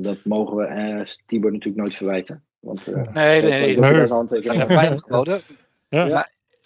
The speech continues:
Speaker 3: eh, ik vond het wel heel onherenveens hoe, hoe er met hem, eh, om is gegaan. Met de jongen die toch wel, ook wel geliefd was, wel, eh, hè, ook,
Speaker 1: Zeker.
Speaker 3: eh, denk ik in de groep en ook, eh, door, door, bij de fans wel.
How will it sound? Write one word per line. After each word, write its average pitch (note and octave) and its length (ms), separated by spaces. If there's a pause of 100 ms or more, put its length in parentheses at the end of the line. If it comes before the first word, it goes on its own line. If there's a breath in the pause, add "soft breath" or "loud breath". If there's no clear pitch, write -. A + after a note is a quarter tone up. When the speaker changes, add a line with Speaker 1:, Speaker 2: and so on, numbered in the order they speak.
Speaker 3:
eh, F3 160
ik G3+ 160
vond A#3 380
het F#3 80
wel A#3 180
heel A3+ 160
onherenveens G3+ 960
hoe, F3 180
hoe D#3+ 160
er F3 60
met E3 100
hem, D#3 180
eh, D#3 160
om E3 160
is B2 120
gegaan. F2+ 480
Met A#2 160
de A#2+ 80
jongen B2+ 220
die B2 80
toch B2 140
wel, B2 240
ook B2 120
wel B2+ 120
geliefd C3 360
was, C3 200
wel, A#2+ 360
eh, A2+ 280
hè, G#3+ 140
ook, - 60
Speaker 1:
Zeker. - 500
Speaker 3:
eh, - 420
denk D#3 160
ik - 120
in E3+ 100
de E3+ 80
groep D#3+ 220
en D3+ 100
ook, D3+ 180
eh, C#3+ 140
door, B2+ 200
door, C3 160
bij A#2 120
de G#2+ 80
fans F3 280
wel. A3 260